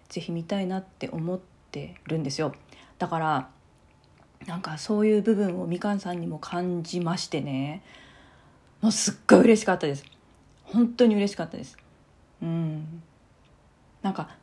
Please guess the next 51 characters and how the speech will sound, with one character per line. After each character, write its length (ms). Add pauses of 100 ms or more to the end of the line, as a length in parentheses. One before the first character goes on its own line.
こ 240
う 80
い 380
う、 80 (260)
み 60
か 100
ん 100
さ 120
ん 60
み 80
た 100
い 60
に 100
こ 360 (240)
う、 40
お 40
芝 260
居 80
と 100
か 120
ね、 260
そ 260
う 40
い 160
う 80 (720)
な 80
ん 40
か 120
演 140
劇 180
と 100
か 100
が 100
好 40 (140)
き 140
な 400 (380)
方 300
が、 360 (360)
こ 200
う 60
や 100
っ 40
て 160
こ 500
う、 40
い 40
ろ 100
ん 100
な 80
方 260
に 360